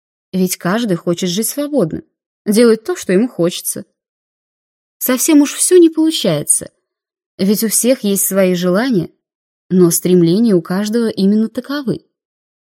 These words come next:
И вот из их противоборства и рождается свобода.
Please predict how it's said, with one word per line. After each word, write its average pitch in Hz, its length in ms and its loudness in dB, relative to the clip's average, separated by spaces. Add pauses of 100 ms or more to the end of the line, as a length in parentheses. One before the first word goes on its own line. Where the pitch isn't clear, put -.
(260)
И 208 80 0
вот 202 200 0
из 202 180 -2
их 208 180 -2
противоборства 170 1000 -4 (240)
и 202 100 0
рождается 180 680 -2
свобода. 165 560 -4